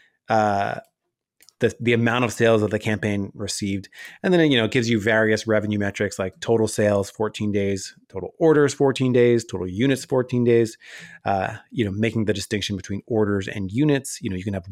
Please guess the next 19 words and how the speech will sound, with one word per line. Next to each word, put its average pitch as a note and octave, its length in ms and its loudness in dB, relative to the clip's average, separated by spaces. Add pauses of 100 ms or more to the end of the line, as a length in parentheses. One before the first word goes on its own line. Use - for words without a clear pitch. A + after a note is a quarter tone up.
one G2+ 400 -4 (680)
order, G#2 420 0 (400)
uh, F2 320 -6
and G#2 100 -4
then F#2+ 160 -4
many G2 200 -4
units G2+ 560 -6 (180)
purchased - 380 -8
in G#2 100 -8
that F#2+ 260 -8
order. C#3+ 380 2 (400)
New B2+ 260 4
to C3+ 80 6
brand A#2+ 360 4
sales, A2 400 2
new A#2+ 100 2
to A#2 80 4
brand A2+ 300 0
orders, G#2+ 640 0